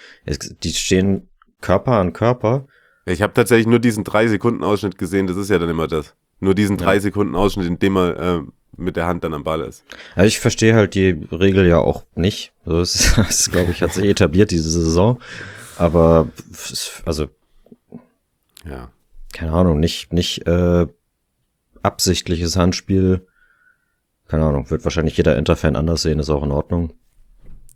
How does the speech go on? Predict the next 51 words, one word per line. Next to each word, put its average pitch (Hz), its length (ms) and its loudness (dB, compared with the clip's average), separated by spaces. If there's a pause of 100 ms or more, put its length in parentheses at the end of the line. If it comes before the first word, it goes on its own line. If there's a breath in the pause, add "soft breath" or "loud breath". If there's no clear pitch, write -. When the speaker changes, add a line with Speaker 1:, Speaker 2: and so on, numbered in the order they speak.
(120)
Speaker 2:
Ja, 73 160 -14 (220)
weißt 104 180 -2
du 104 60 -2
was? 127 200 0 (680 soft breath)
Das, 131 320 2 (140)
von 107 180 -2
mir 113 120 4
aus 110 120 0
können 101 140 0
die 104 40 2
Inter-Fans 104 380 0
sagen, 98 220 0
hätten 101 180 -2
sie 92 100 -4
da 101 140 4
gern 101 140 0
einen 95 80 -2
Elfmeter 92 400 0
gehabt. 110 380 -2 (520 soft breath)
Die 98 60 -8
Napoli-Fans 101 640 -2
können 98 180 -4
sagen, 95 320 -2 (320 soft breath)
das, - 280 0
äh, - 40 -18 (240)
war 90 540 0
kein 90 200 -4
Elfmeter, 92 400 0
den, 92 380 -4
äh, 85 400 -4 (100)
den 87 120 -4
es 78 100 -8
wirklich 95 280 -4
gab. 123 380 0 (100)
Und 95 120 -2
dann 98 80 2
kann 98 180 -4
ich 95 100 -4
sagen, 104 300 0
für - 80 -12
die 90 120 -2
Inter-Fans, 101 480 -2 (380 loud breath)
guck 107 120 -2
mal, 107 120 4
Çalhanoğlu 101 540 2
hätte 95 160 0
den 87 160 -2
einen 104 300 0
da 95 140 2
reinmachen 113 440 2
können. 113 300 -2